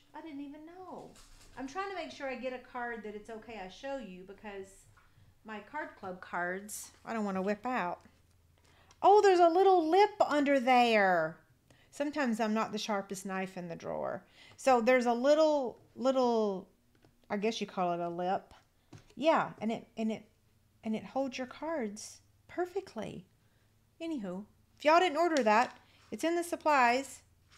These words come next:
I can't remember if it's available for customers or not, but I ordered myself one 'cause I'm like, "Well, yeah, I'd like to have a little card display, right?" I think it'll hold three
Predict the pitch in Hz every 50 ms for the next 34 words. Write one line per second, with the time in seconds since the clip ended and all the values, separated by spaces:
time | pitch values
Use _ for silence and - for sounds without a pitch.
0 | - _ - 214 - 320 320 - 269 269 269 285 311 302 262 226 220 - 220 220
1 | - 208 214 226 233 247 233 226 220 214 - 202 202 - - 262 - - - 196
2 | 180 170 175 175 170 170 170 165 175 180 - - 185 190 196 - - - _ _
3 | _ - _ _ _ - - 294 330 359 370 330 311 240 233 240 302 359 349 -
4 | 220 185 175 - - - 185 190 208 214 - 220 208 220 220 220 214 214 214 208
5 | - 208 196 185 180 175 170 175 196 233 285 339 339 311 311 339 359 349 - -
6 | - - _ _ - 294 330 403 392 392 - 240 208 233 214 190 196 202 202 190
7 | 190 190 - - 185 180 180 180 180 185 185 - _ _ _ 165 170 180 185 214
8 | 277 302 - _ _ _ _ 202 220 240 294 349 370 359 - _ _ _ _ _
9 | _ _ _ _ _ _ _ _ _ _ _ _ _ _ _ _ - 294 311 -
10 | 320 262 214 208 208 233 220 214 202 196 190 196 _ _ - 262 254 269 277 277
11 | 285 277 285 277 277 277 269